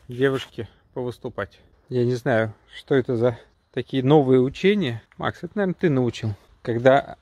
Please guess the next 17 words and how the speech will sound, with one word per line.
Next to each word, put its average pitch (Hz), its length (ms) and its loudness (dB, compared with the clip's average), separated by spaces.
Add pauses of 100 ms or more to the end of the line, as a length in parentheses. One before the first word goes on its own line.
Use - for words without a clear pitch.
Алиса 139 400 -4
не 127 120 -2
откликается 123 840 -4 (220)
ни 147 80 -6
на 147 160 -2
что, 143 320 -8 (100)
сидит 151 360 -2
под - 180 -6
крыльцом, 123 640 -2 (500)
как 135 160 -2
будто 220 220 -2
ее 175 140 2
нету. 131 380 -4 (220)
Но 120 140 -2
если 151 240 0
я 139 120 0
пытаюсь 131 600 -4